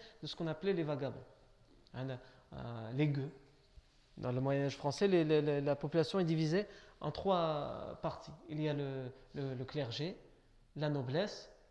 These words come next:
et le tiers-état. Le tiers-état, c'est la majorité de la population, ceux qui n'ont aucune importance. Et tout en dessous du tiers-état, il y a qui ? Il y a les gueux, les vagabonds. Non. Eh bien, il faut considérer ça, que lui, il arrive à faire des vagabonds,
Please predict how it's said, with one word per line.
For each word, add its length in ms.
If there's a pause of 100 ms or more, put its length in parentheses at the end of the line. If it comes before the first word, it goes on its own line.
(360)
et 80
le 120
tiers-état. 540 (460)
Le 80
tiers-état, 520
c'est 120
la 80
majorité 400
de 40
la 60
population, 540 (180)
ceux 200
qui 160
n'ont 260 (240)
aucune 260
importance. 600 (420)
Et 200
tout 220
en 80
dessous 240
du 180
tiers-état, 460
il 100
y 60
a 60
qui ? 160
Il 80
y 100
a 40
les 180
gueux, 260
les 120
vagabonds. 420 (360)
Non. 140 (920)
Eh 40
bien, 160
il 60
faut 120
considérer 440
ça, 160
que 120
lui, 200
il 80
arrive 180
à 60
faire 180
des 100
vagabonds, 460